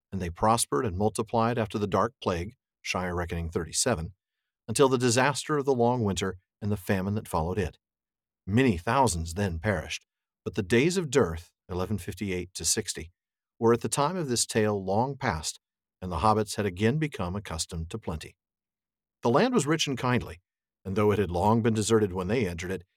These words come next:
it had before been well tilled, and there the king had once had many farms, cornlands, vineyards,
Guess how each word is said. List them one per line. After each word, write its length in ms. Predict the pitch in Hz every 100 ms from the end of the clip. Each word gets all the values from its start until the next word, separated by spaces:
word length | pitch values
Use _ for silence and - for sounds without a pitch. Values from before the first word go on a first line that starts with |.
| _ _
it 100 | 104
had 200 | 113 165
before 420 | 170 - 180 110
been 240 | 104 113 107
well 240 | 110 135
tilled, 400 | 135 - - - - _ _ _ _
and 140 | 80
there 260 | 104 107 120
the 100 | 113
king 320 | 85 123 123
had 160 | 127 113
once 260 | 107 131 -
had 200 | 117 98
many 220 | 95 165
farms, 460 | - 117 113 117 - _ _ -
cornlands, 640 | 139 131 120 113 107 - _ -
vineyards, 580 | 90 95 92 92 -